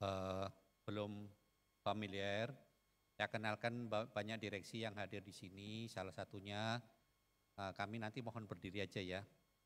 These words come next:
supaya yang lain kenal. Bapak Haryadi, beliau ada Direktur Operasi Digital Services P T POS Indonesia. Jadi beliau pernah kerja di Deutsche Telekom, eh, Del-, Jerman ya Pak ya? Deutsche Telekom Jerman.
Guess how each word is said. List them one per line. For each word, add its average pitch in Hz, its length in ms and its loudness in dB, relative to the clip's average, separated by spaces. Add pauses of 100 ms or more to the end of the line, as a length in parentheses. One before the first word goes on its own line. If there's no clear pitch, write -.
(400)
supaya 101 400 2
yang 101 160 0
lain 98 240 2
kenal. 92 320 -6 (600)
Bapak 113 320 2
Haryadi, 117 800 6
beliau 110 240 2
ada 107 160 4
Direktur 107 400 0
Operasi 104 400 2
Digital 107 400 0
Services 104 560 -2
P 113 80 -2
T 113 160 0
POS 131 320 10
Indonesia. 117 800 10 (960)
Jadi 113 160 8 (640)
beliau 123 240 8
pernah 127 240 4
kerja 127 240 4
di 123 240 0
Deutsche - 480 4 (720)
Telekom, 139 480 8
eh, 139 160 6
Del-, 123 240 0 (400)
Jerman 175 240 8
ya 147 80 8
Pak 139 160 4
ya? - 40 2 (360)
Deutsche 139 240 6
Telekom 131 400 4
Jerman. 110 400 0